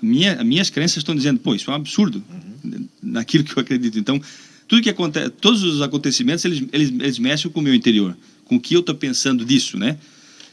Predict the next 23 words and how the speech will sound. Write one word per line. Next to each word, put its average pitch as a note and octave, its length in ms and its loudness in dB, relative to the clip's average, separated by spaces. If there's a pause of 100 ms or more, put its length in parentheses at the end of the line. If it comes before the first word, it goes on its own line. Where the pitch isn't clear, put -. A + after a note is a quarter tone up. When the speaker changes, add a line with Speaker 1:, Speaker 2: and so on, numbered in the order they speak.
(160)
Speaker 1:
E, B2 520 4
e F3+ 60 2
o G#3+ 60 0
que - 100 -12
tem E3 180 2
de C3+ 100 6
bom D#3+ 380 4
é E3+ 200 2
que E3 100 0
a E3+ 60 6
gente F3+ 160 0
pode F3 500 -4
olhar D#3 320 4
pra E3+ 140 -2
dentro D#3 300 -2
e E3 40 -6
dizer, D3 100 -12
pô, E3+ 240 -2 (220)
eu A#2 160 -2
tô D#3+ 100 -4
acreditando D3+ 520 0
nisso, F3+ 240 0
mas G#3+ 260 2